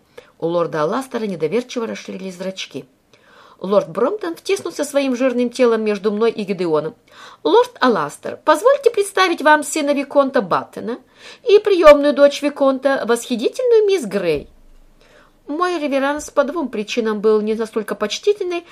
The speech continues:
как это предписывал этикет. Во-первых, я беспокоилась о своем равновесии,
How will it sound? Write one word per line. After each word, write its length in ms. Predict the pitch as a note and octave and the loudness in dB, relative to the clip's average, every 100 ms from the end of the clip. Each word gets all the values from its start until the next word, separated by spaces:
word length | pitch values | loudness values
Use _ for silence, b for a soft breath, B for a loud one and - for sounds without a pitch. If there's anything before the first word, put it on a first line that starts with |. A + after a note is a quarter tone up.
| B B - | B B -6
как 200 | E4 - | -6 -4
это 180 | - | -4
предписывал 640 | - C4 - A#3+ B3 G#3+ G#3+ | -4 -6 -8 -8 -4 -6 -6
этикет. 600 | A3 G#3 F#3+ - - _ _ _ B B B B | -10 -12 -16 -16 -18 _ _ _ B B B B
Во-первых, 720 | G4+ F#4+ F#3 E3 C#3+ D3 - _ - | -6 -6 -6 -8 -8 -14 -18 _ -12
я 340 | G#3+ B3 A#3+ | -2 0 0
беспокоилась 680 | A3 A#3+ - B3 B3+ B3 B3 | -2 -6 -6 -2 2 2 2
о 40 | A#3+ | -6
своем 380 | A#3+ B3+ C4 | -4 -2 -2
равновесии, 800 | B3+ C#4 D#4 G4 A#4 - F#3 D#3 | -4 -4 -2 2 2 0 -12 -14